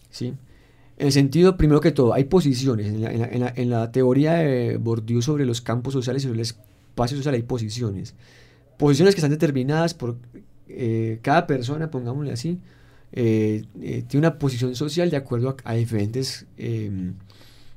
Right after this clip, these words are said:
capitales acumulados, que son de muchos tipos. Hay cultural, económico, político, social, hay muchos tipos,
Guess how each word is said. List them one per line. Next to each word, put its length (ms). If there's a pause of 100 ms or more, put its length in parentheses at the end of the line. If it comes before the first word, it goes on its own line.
capitales 460
acumulados, 680
que 100
son 100
de 80
muchos 280
tipos. 460 (540)
Hay 180
cultural, 540
económico, 500
político, 840
social, 720
hay 100
muchos 300
tipos, 380